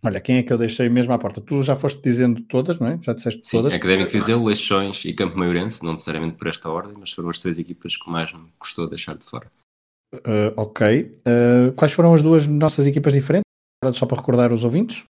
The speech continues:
Speaker 2: Tu tens o Leixões, eu tenho o Atlético, tu tens o
Speaker 1: O Varzim.
Speaker 2: Varzim, eu tenho o Chaves.
Speaker 1: Tu tens o Chaves. Eh, eu de-, vou-te dizer que deixei à porta, eh, o Sporting Clube de Espinho.
Speaker 2: Ok.
Speaker 1: Ahm, deixei à porta também o Tirsense,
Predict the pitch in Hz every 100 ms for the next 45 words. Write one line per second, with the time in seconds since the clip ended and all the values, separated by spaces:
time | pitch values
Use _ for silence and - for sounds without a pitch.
0 | _ - 92 90 101 95 95 98 95 -
1 | 95 87 - - 87 92 87 87 90 95
2 | 208 - - - 120 135 _ - 101 95
3 | - 98 98 95 90 90 90 - - 92
4 | 87 110 - 135 98 92 85 101 107 110
5 | - 90 92 90 - 60 - - _ _
6 | _ _ _ - 107 104 107 104 - 117
7 | - 78 - - - - - - - 143
8 | 135 139 139 147 156 151 160 160 151 147
9 | 135 127 127 127 123 127 120 123 113 110
10 | 101 98 - 113 107 107 107 104 107 113
11 | 110 - 123 120 127 117 - 117 123 214
12 | - _ _ _ _ _ _ _ _ _
13 | _ _ - - - 127 123 120 117 120
14 | 120 120 120 120 120 123 123 117 127 117
15 | 120 117 117 120 113 110 120 - 135 214
16 | -